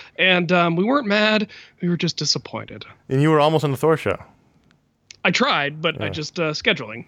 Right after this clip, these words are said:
Speaker 1: you know.
Speaker 2: And Josh was almost on the Justice League show. This is how it works. Also, let's mention briefly the holiday schedule now that we're rounding the corner on the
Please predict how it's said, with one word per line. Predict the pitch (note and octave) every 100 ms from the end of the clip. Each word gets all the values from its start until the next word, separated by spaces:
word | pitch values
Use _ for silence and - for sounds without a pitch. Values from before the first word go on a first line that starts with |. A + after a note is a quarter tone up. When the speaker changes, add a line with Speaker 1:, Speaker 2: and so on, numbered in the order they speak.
| -
Speaker 1:
you | D3
know. | C3+
Speaker 2:
And | B2
Josh | C3+ C#3
was | D3
almost | C3+ C3+ C3
on |
the | C3
Justice | D#3 -
League | A#2 G2
show. | F#2+ F#2
This | G2
is |
how | A#2+ A#2
it |
works. | C3 B2+ - - _ _ - - - -
Also, | F3 G#3 A3+
let's | G#3 -
mention | F#3 F3+ F3+
briefly | E3 E3
the | C#3+
holiday | - D#3 D3
schedule | C3+ D3 C3
now | B2 B2+
that | C3
we're | C3 B2+ B2
rounding | B2+ B2 C3+ C3+
the | B2+
corner | - B2+ B2+ B2
on | B2 A#2+
the | A#2 A#2+ A2+